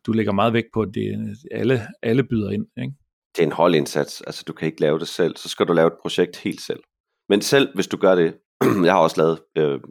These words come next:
Speaker 2: jeg lavede et spil, der hed Ninety-nine Levels to Hell, øh, helt alene, som
Speaker 1: Hmm.
Speaker 2: ligesom var sådan, det var mit svendestykke for, at, øh, nu kunne jeg både kode og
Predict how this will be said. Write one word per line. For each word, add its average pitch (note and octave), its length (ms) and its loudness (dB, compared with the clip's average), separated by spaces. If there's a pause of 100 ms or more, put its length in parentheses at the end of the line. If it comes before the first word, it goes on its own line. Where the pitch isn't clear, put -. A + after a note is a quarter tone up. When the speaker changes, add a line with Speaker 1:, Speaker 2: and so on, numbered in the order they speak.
Speaker 2:
jeg D#2+ 100 2
lavede E2 120 6
et E2 60 -2
spil, F2+ 180 0
der F#2+ 60 0
hed F2 100 -4
Ninety-nine D#2+ 520 0
Levels E2 260 -4
to - 100 -14
Hell, D2+ 200 -4 (380)
øh, D2+ 200 2
helt G2 220 2
alene, C#2+ 300 -2 (220)
som - 260 -6 (220)
Speaker 1:
Hmm. A#2 100 -2 (100)
Speaker 2:
ligesom E2 240 0
var C#2 160 4
sådan, C#2 280 -4
det F#2 60 4
var E2+ 60 6
mit D#2 120 -2
svendestykke E2+ 680 0
for, C#2 160 -4
at, - 140 -8 (100)
øh, B1+ 120 -4 (440)
nu F#2 60 0
kunne F2 180 0
jeg D2 100 2
både D#2 180 2
kode D#2+ 440 -2
og C2+ 160 -8